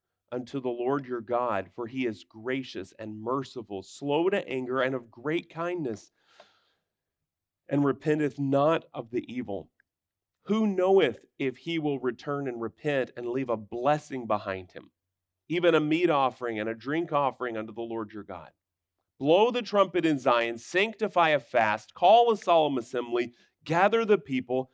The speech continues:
sanctify the congregation, assemble the elders, gather the children and those that suck the breast." He said, "I want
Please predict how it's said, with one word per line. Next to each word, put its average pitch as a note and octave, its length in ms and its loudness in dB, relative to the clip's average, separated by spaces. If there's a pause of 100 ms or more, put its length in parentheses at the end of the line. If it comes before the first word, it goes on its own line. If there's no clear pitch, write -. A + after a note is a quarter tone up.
(160)
sanctify G3 840 0
the E3+ 140 0
congregation, B2 960 -2 (280)
assemble G#3 680 4
the D#3 260 2
elders, A#2+ 640 -2
gather A3 460 4
the G3 180 2
children A#3+ 720 0
and C3+ 220 -2
those G#3+ 380 2
that C#3+ 180 -4
suck G3 320 2
the E3 100 0
breast." E3 480 2 (240)
He G#3 140 -4
said, F3+ 200 6
"I G3+ 200 6
want G3+ 320 6